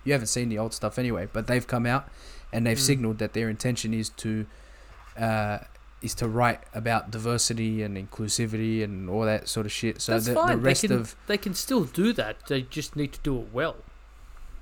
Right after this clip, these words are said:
Speaker 2: Like, they
Speaker 1: the whole
Speaker 2: literally
Speaker 1: point of comics from day dot has been that sort of stuff, those
Speaker 2: Yeah,
Speaker 1: themes.
Speaker 2: that's right.
Speaker 1: But they've been written well.
Speaker 2: Yeah, they just
Speaker 1: in a
Speaker 2: need
Speaker 1: way
Speaker 2: to be
Speaker 1: that
Speaker 2: written well.
Speaker 1: anybody can relate to it. Yeah.
Speaker 2: Yeah.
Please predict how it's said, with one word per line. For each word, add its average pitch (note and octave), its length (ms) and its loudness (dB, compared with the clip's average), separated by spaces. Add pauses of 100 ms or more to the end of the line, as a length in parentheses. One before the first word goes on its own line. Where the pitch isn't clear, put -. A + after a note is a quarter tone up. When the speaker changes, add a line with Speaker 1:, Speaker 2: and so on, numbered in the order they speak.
(920)
Speaker 2:
Like, C3 200 0
they D3 100 4
Speaker 1:
the C3+ 80 4
whole F3+ 140 8
Speaker 2:
literally F3+ 220 2
Speaker 1:
point E3+ 200 4
of A#2 120 -4
comics D3+ 380 2
from G#2 320 -2
day C3+ 260 4
dot A2+ 420 2
has A2+ 200 -4
been A2+ 260 -2
that A2+ 220 0
sort A2+ 240 -2
of G#2 60 -4
stuff, - 300 -4
those A#2+ 280 2
Speaker 2:
Yeah, - 220 6
Speaker 1:
themes. - 200 -8
Speaker 2:
that's C#3+ 240 -4
right. F#3 220 4 (800)
Speaker 1:
But B2+ 140 2
they've C3 180 4
been A#2+ 180 4
written A2+ 300 4
well. B2 260 6 (180)
Speaker 2:
Yeah, E3 200 4 (140)
they C3+ 120 2
just C3 180 -2
Speaker 1:
in B2 80 4
a - 40 6
Speaker 2:
need A#2+ 80 6
Speaker 1:
way B2+ 100 10
Speaker 2:
to C3 60 6
be - 60 6
Speaker 1:
that C3 100 4
Speaker 2:
written D3 280 4
well. D3 60 8
Speaker 1:
anybody C3 260 6
can A#2 200 0
relate A2+ 320 2
to G2 160 -2
it. F2 100 -10 (140)
Yeah. A#2+ 120 4
Speaker 2:
Yeah. A2 100 2